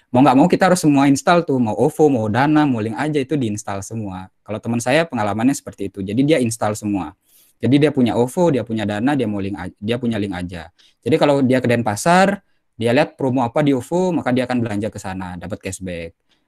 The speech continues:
Kalau dia mau beli apa, dia lihat di Dana ada cash, promo apa, di tempat apa, tempat makan apa, ada promo, dia akan ke sana gitu. Jadi memang digital payment ini seharusnya diinstal dan di top up saldonya bagi yang, eh, suka belanja gitu. Itu Ratih ya,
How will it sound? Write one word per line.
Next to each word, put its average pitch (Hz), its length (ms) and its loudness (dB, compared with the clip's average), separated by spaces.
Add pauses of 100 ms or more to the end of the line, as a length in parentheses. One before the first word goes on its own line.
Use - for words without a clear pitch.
(220)
Kalau 107 220 2
dia 135 160 6
mau 151 160 8
beli 139 240 6
apa, 165 480 2
dia 117 160 2
lihat 127 240 2
di 117 160 0
Dana 113 400 0
ada 110 240 -2
cash, 107 240 -8 (160)
promo 123 320 0
apa, 147 320 0
di 123 80 0
tempat 113 320 -6
apa, 135 340 0
tempat 107 300 -8
makan 113 320 -4
apa, - 100 -10
ada 123 140 -4
promo, 123 420 -2
dia 101 220 -6
akan 98 100 -8
ke - 80 -14
sana 90 380 -8
gitu. - 320 -20 (640)
Jadi 180 320 4
memang 175 240 6
digital 127 400 -6
payment 123 320 -6
ini 139 320 -6
seharusnya - 400 -10
diinstal 139 560 -6
dan 110 180 -10
di 101 140 -10
top - 160 -10
up 127 160 -10
saldonya 110 400 -4
bagi 98 240 2
yang, 123 240 0 (180)
eh, 92 140 -8
suka 92 240 -8
belanja 85 480 -6
gitu. - 320 -20 (640)
Itu 127 180 2
Ratih 170 300 6
ya, 147 140 2